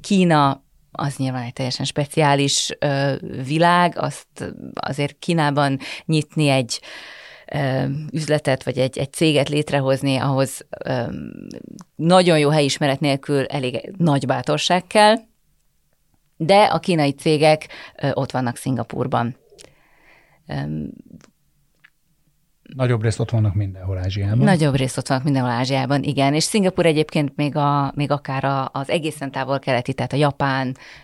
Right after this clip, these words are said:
Speaker 1: kórai cégek számára is egy, ö, egy hubnak tekinthető. Úgyhogy innen, innen jön Szingapur.
Speaker 2: Tehát akkor jól értem, hogy oda egy kicsit ilyen zöldmezősen érkeztetek, ö, meg, és, és ott, ö,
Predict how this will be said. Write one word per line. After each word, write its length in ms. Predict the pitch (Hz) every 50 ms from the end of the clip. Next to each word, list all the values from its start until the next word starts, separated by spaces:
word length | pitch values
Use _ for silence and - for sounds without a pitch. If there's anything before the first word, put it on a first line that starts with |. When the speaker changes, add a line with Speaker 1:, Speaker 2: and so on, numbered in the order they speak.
| _ -
Speaker 1:
kórai 320 | - 147 143 139 131 135
cégek 320 | 135 - 131 123 120 120
számára 460 | - - 143 127 123 120 120 127 127 120
is 340 | 117 120 120 - - - - - - - _ _
egy, 320 | - 131 123 120 - -
ö, 180 | 139 131 127 127 127 -
egy 180 | - 131 - -
hubnak 340 | 135 127 127 123 123 -
tekinthető. 760 | - - 117 - 127 123 - - 127 - - - 123 123 - _ _ - - _ _ _ _ _ _ _ _ _ _ _ _ _ _ _ _ _ _ - -
Úgyhogy 260 | - 131 - 143 117
innen, 320 | 117 120 117 120 120 120 - -
innen 220 | - 139 135 120 120
jön 120 | 120 131
Szingapur. 580 | 123 - - 127 120 123 - - - 127 - - _ _ _ _ _ _ _ _ _ _ _ _ _ _ _ _ _ - _ _ _ _ _ _ _ _
Speaker 2:
Tehát 140 | - 127 120 131
akkor 100 | 135 151
jól 160 | 160 160 147
értem, 280 | 139 127 - 127 127 123
hogy 120 | 123 117
oda 380 | 127 123 123 120 117 117 117 -
egy 140 | - 117
kicsit 280 | - - 139 - 120 113
ilyen 140 | 113 113 107
zöldmezősen 680 | 101 101 95 92 98 95 92 95 90 - - 101 95
érkeztetek, 720 | 98 98 95 - 101 98 - - 110 - 110 104 - - 120 135 - _ - 196
ö, 280 | 170 135 117 113 113 117
meg, 300 | 117 117 127 131 135 123
és, 380 | 127 117 107 - - - - - -
és 200 | 139 120 101 -
ott, 180 | 110 104 - - - - - - -
ö, 360 | - 131 113 113 110 107 104